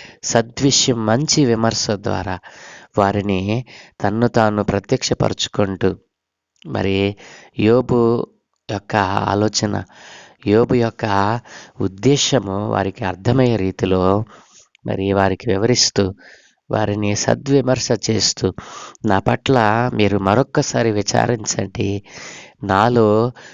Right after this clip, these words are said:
ఏ లోపముందో దాన్ని నాకు మరలా విచారించండి, మరలా మరలా విచారించండి, మీరు దానిని కనుగొన్న తరువాత నేను మీ ఎదుట నిర్దోషిగా కనబడతానని" తన స్నేహితులు చెప్పినటువంటి సందర్భము.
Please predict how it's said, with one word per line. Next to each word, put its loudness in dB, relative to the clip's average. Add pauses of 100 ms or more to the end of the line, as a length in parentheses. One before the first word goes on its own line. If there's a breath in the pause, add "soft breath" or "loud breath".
(180 loud breath)
ఏ 4
లోపముందో 2
దాన్ని -2
నాకు -4 (400 loud breath)
మరలా 0
విచారించండి, -2 (420 loud breath)
మరలా 2
మరలా 2
విచారించండి, 0 (500 loud breath)
మీరు 0
దానిని -4
కనుగొన్న 2
తరువాత -6 (480 loud breath)
నేను -2
మీ 0
ఎదుట 0
నిర్దోషిగా -2
కనబడతానని" -4 (480 loud breath)
తన -6
స్నేహితులు -2
చెప్పినటువంటి -6
సందర్భము. -2